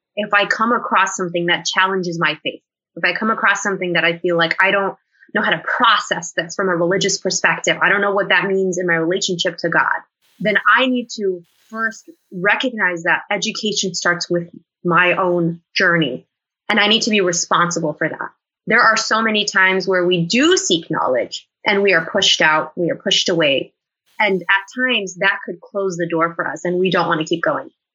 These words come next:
And that was my personal experience for many years. So I understand that reality. At the same time, we just have to keep pushing until we feel like we can start understanding our religion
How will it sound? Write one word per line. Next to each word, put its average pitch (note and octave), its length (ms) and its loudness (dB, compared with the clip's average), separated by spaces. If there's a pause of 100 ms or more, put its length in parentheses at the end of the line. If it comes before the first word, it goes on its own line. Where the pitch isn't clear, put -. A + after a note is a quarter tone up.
(160)
And G#3+ 120 2
that G3+ 160 4
was A#3+ 200 2
my G#3 120 2
personal F3 360 -6
experience E3 520 -2
for F#3 120 -2
many F#3 420 2
years. - 440 -2 (220)
So - 160 0
I G#3 160 4
understand F#3 800 0
that D#3 180 2
reality. C#3 540 -2 (600)
At A3 180 -2
the B3 80 0
same G3 320 -2
time, F#3+ 640 2 (200)
we G#3+ 180 0
just G#3 280 -2
have F3+ 340 -2
to F#3+ 120 0
keep F3 360 -2
pushing E3+ 560 -2
until F3+ 480 2
we F3+ 380 2 (440)
feel C4 340 4
like E3 360 2
we F#3+ 240 0
can F3+ 180 -2
start F3+ 480 2
understanding E3+ 680 0
our E3+ 120 2
religion E3 640 0